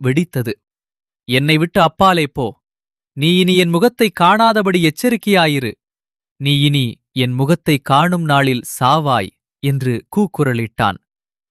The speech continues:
"நீர் சொன்னது சரி. இனி நான் உம்முடைய முகத்தை காண்பதில்லை" என்று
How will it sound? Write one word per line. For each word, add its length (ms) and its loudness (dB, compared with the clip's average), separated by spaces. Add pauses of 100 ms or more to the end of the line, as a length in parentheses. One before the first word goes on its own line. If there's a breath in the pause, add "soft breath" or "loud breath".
(180)
"நீர் 160 4
சொன்னது 420 0
சரி. 420 -2 (640)
இனி 220 2
நான் 280 2 (180)
உம்முடைய 320 0
முகத்தை 520 -2
காண்பதில்லை" 640 0 (200)
என்று 460 -2